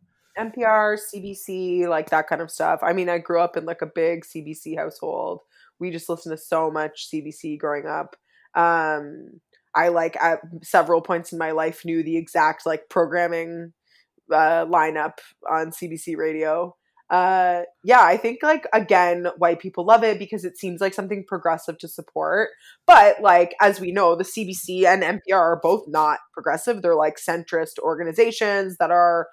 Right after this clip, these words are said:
like, especially the C B C is, like, I don't know, taking our tax dollars and hiring Jian Ghomeshi amongst other people. So it's, like, it's always interesting, you know, like, white people love a veneer of,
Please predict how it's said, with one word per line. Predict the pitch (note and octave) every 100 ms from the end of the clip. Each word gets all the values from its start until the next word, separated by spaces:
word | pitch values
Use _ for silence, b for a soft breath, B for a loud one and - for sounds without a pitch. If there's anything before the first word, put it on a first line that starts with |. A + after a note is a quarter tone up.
| b b
like, | F3 F3+
especially | F#3+ A#3+ A#3 G3
the | E3+
C | - F3
B | E3
C | - F#3 E3
is, | D#3+ D#3+
like, | D#3 D#3 D3+ - _ _ _ _ -
I | E3
don't | D#3+
know, | D3+ D#3 D#3+ - _ _ _ _ -
taking | F3+ F3+
our | D#3
tax | D3 E3+ E3 -
dollars | F3 E3 E3+
and | D3 D3
hiring | D3+ E3+ F3 E3
Jian | - E3 E3+ E3
Ghomeshi | E3 F3+ - D#3
amongst | D#3 D#3+ D#3+
other | F3 F3
people. | D#3+ D3+ D#3+ E3
So | E3 F3+ F3 F3 F3 b b b -
it's, | G3 G#3
like, | F#3+ F3+ F3+ - _ _ _ _ _ - - _ _ -
it's | A#3 B3
always | A#3 C4 A3+
interesting, | A3 G#3 - G3 F3+
you |
know, | F#3 F#3 F#3 F#3
like, | F#3 F3+ G#3
white | G3 G3
people | G#3+ G#3 F#3
love | F#3 F#3
a | F3+
veneer | F3+ F3 F3+ F#3 E3+
of, | D#3+